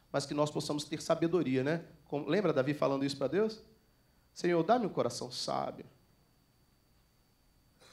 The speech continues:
para que eu possa remir o tempo, porque os dias são maus." Meus irmãos,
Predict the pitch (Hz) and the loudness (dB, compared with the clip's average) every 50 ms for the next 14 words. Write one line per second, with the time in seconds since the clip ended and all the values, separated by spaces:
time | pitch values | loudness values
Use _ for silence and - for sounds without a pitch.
0 | - - _ _ _ _ _ - _ _ _ _ _ _ _ _ _ _ _ _ | -20 -20 _ _ _ _ _ -20 _ _ _ _ _ _ _ _ _ _ _ _
1 | _ - 185 196 196 240 226 226 233 226 - - 202 202 233 202 185 190 196 175 | _ 2 2 4 6 6 6 8 6 4 4 2 0 2 2 2 2 2 0 0
2 | - - - 170 175 185 175 - 151 143 - 220 233 233 180 185 262 277 277 339 | -2 -2 -2 0 0 0 0 -4 -8 -10 -6 -2 -2 0 0 -2 -2 -4 -2 -2
3 | 320 294 220 196 202 220 208 156 - - - - - _ _ _ _ _ _ _ | -2 0 0 0 0 2 0 0 -4 -8 -16 -20 -20 _ _ _ _ _ _ _
4 | _ _ _ _ _ _ _ _ _ _ _ _ _ _ _ _ _ _ _ _ | _ _ _ _ _ _ _ _ _ _ _ _ _ _ _ _ _ _ _ _
5 | _ _ _ _ _ _ _ _ _ _ _ _ _ _ _ _ _ _ _ _ | _ _ _ _ _ _ _ _ _ _ _ _ _ _ _ _ _ _ _ _
6 | _ - _ - - - _ _ _ _ _ _ _ _ _ _ _ _ _ _ | _ -20 _ -20 -20 -20 _ _ _ _ _ _ _ _ _ _ _ _ _ _
7 | _ _ _ _ _ _ _ _ _ _ _ _ _ _ _ _ _ _ _ _ | _ _ _ _ _ _ _ _ _ _ _ _ _ _ _ _ _ _ _ _
8 | _ _ _ _ - 143 151 147 156 147 147 151 170 185 180 - - | _ _ _ _ 0 2 4 4 4 2 2 2 2 2 0 -2 -6